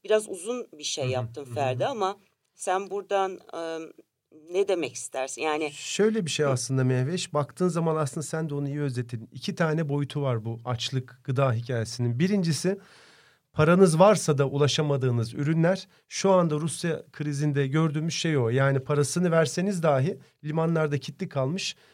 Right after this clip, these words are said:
Speaker 2: belli bir miktarda tahıl var. E, dolayısıyla alamıyorsunuz. Bir de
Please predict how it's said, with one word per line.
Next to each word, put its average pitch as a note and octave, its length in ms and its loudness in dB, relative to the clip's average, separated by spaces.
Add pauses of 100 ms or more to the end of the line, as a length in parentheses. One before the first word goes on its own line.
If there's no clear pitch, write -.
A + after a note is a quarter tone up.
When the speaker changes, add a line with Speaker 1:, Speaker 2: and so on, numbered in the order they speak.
(140)
Speaker 2:
belli D3+ 300 -2
bir D3 220 0
miktarda B2 520 -2
tahıl E3+ 360 0
var. F#3+ 260 0 (420)
E, - 200 -8
dolayısıyla F3 460 2
alamıyorsunuz. C3 680 2
Bir G#3 280 2
de A3+ 200 4